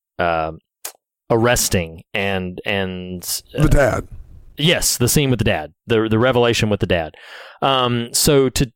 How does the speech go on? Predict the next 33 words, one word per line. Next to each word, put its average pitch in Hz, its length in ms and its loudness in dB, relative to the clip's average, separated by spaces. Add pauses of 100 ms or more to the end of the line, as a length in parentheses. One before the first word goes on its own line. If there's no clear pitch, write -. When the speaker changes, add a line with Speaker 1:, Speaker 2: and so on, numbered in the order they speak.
Speaker 1:
to 147 160 2
tell 180 300 2
listeners 135 400 2
what 120 140 0
that 101 140 2
is, 104 280 2
so 107 160 2
that 95 100 0
then 101 140 0
we 98 100 -4
can, 90 340 -4 (120)
we 101 160 -4
can 95 120 -10
talk 113 240 0
about 95 220 -2
it. 95 60 -4
Do 131 80 -2
you 151 40 0
mind 143 140 2
if - 60 -4
I 147 60 0
take 139 160 0
the 127 60 2
lead 131 200 2
on 120 120 2
theme 123 260 0
this 120 120 -2
time 123 160 0
around? 123 220 0 (760)
Speaker 2:
Nope. 180 260 0 (460)
Speaker 1:
Um, 113 460 2
so 135 600 4 (200)
the, 131 580 0